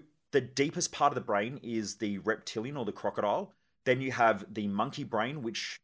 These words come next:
is a pendulum that's swinging back and forward, trying to stabilize our psychology and trying to stabilize our emotions. The more imbalanced we become one way or one side, the more unstable we swing back on the other side.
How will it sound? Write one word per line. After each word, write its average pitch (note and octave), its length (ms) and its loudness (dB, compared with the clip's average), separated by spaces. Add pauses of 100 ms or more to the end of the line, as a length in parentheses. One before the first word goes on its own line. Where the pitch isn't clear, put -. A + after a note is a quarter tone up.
is G#2+ 380 -4
a G#2 100 -4
pendulum A2+ 460 -8
that's C#3+ 160 -6
swinging A#2 300 -4
back G#2+ 200 2
and F#2+ 100 -8
forward, A2 260 -2
trying G#2+ 180 -4
to G2+ 60 -4
stabilize G#2 840 2 (280)
our G#2+ 140 4
psychology G#2+ 540 2
and B2 80 -8
trying A2 200 -4
to G2+ 60 -4
stabilize G2+ 540 2
our F2+ 160 2
emotions. G2+ 520 -6 (500)
The C3 160 4
more C#3 240 6
imbalanced B2+ 560 4
we B2+ 80 -2
become G#2+ 540 -2 (100)
one A#2 400 4
way C3 220 6
or A#2+ 160 2
one A#2 220 0
side, C3 280 2
the C3+ 80 -4
more A#2 240 2
unstable A2+ 460 0
we A#2 80 0
swing A#2+ 260 0
back A2+ 220 4
on A#2+ 40 -4
the A#2 80 0
other E3 120 0
side. E2 280 0